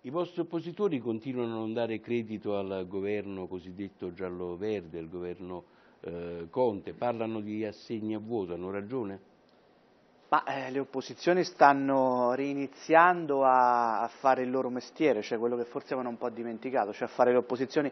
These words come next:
Speaker 2: Lo stanno facendo secondo me in modo, eh, estremamente strumentale. Il, quello che è, quello che è successo nei giorni scorsi è qualcosa di, eh, profondamente importante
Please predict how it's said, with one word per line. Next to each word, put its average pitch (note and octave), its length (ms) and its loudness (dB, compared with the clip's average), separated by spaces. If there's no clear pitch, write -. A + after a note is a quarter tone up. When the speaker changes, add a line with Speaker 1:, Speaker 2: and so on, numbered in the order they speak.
Speaker 2:
Lo - 80 -8
stanno D3+ 240 4
facendo D3+ 340 4
secondo C3+ 300 0
me D3+ 80 2
in D#3+ 120 2
modo, B2+ 360 4
eh, B2 240 -2
estremamente D3 640 4
strumentale. A2+ 920 4
Il, G#2+ 680 0
quello A#2+ 300 0
che A#2 100 0
è, A2+ 280 2
quello B2 160 0
che A#2+ 80 2
è B2 60 2
successo C#3+ 500 4
nei A#2 380 0
giorni A#2+ 320 2
scorsi A3 460 8
è B2 100 8
qualcosa C3 480 2
di, A#2+ 280 -2
eh, - 200 0
profondamente D3+ 600 2
importante B2 920 4